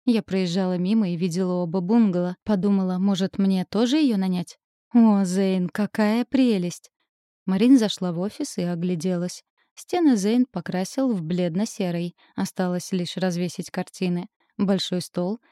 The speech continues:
развернули так, чтобы сидящий за ним человек видел и дверь, и широкое окно.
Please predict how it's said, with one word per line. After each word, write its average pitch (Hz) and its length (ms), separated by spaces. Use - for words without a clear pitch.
развернули 185 720
так, 185 300
чтобы 170 360
сидящий 175 540
за 175 100
ним 175 200
человек 180 460
видел 175 480
и 202 120
дверь, 170 360
и - 20
широкое 175 560
окно. 196 320